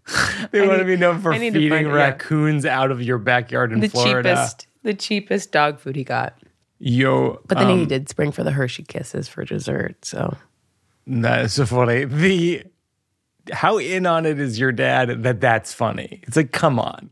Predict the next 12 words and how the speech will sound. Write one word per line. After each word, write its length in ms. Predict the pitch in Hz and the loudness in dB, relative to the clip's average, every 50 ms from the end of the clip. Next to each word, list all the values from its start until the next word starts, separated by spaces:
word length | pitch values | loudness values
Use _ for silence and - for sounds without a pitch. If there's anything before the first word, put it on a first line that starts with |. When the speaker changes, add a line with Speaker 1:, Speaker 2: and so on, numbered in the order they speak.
| _ _ _ | _ _ _
Speaker 2:
He 400 | - - - 220 240 254 269 285 | -8 -2 0 2 2 2 2 0
is 420 | - - - 202 190 180 156 147 | -2 -2 0 2 2 2 0 0
very 280 | 151 165 165 175 185 185 | 0 0 0 2 0 -2
much, 360 | 185 170 165 160 - - - | -2 -2 -2 -4 -4 -8 -6
his, 260 | - 185 202 180 165 - 202 185 - - | -2 -2 -2 -2 -2 -4 -4 -6 -6 -4
his 280 | - 165 180 165 139 - - _ | 0 0 0 0 0 -4 -10 _
typical 420 | - 208 196 202 - - 185 170 | -2 -2 -2 -2 -2 -2 -2 -2
response 520 | 156 156 - - 156 147 143 143 135 - 139 | -2 -2 -2 0 0 2 2 0 -2 -4 -4
is, 500 | 139 139 135 135 131 - - - - - _ _ _ _ _ _ _ _ - - | -2 -2 -2 -4 -6 -8 -10 -12 -14 -18 _ _ _ _ _ _ _ _ -8 -2
"You 160 | 156 165 160 | -2 -2 2
talk 240 | - 175 156 147 - | 2 2 2 2 0
about 380 | 139 139 131 135 - - - | 0 0 0 0 0 -4 -8